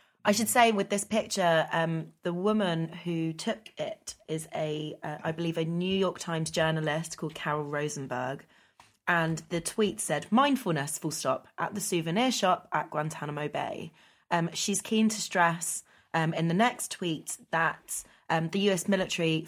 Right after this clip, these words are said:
forbids journalists from taking photos in the base souvenir shops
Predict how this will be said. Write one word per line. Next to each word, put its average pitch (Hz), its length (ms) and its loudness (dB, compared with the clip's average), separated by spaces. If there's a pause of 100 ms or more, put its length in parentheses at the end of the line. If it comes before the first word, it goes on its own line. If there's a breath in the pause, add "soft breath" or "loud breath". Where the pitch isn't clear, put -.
forbids 165 340 2
journalists 147 580 0
from 156 120 -4
taking 156 320 -6
photos 214 720 4
in 180 140 0
the 180 60 0
base 165 280 2
souvenir 156 420 -4
shops - 380 -6